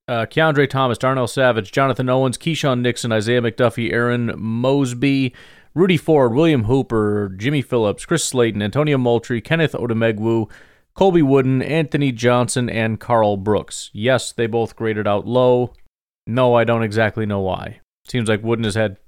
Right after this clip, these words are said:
two solid weeks in a row. P F F has not been impressed. Brooks, uh, last week they liked him, this week not so much.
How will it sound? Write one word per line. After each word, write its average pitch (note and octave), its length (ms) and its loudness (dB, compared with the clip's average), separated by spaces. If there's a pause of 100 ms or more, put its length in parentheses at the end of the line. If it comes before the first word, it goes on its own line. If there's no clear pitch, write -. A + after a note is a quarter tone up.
(100)
two D3+ 200 -2
solid A#2+ 320 2
weeks A#2 240 -4
in A2+ 60 -4
a G#2+ 40 -2
row. A2+ 180 2
P A2+ 160 -2
F G#2 140 -4
F A2 160 -2
has G2+ 140 -6
not G#2+ 220 -2
been G#2+ 100 -4
impressed. G2+ 480 -2 (640)
Brooks, A#2+ 440 0
uh, A2 360 -10
last A#2 360 0
week A#2 160 -2
they A2 100 0
liked G#2+ 260 0
him, G#2 120 -4
this G2 160 -6
week G#2 160 -6
not F#2+ 200 -6
so G2 120 -8
much. F2+ 400 -12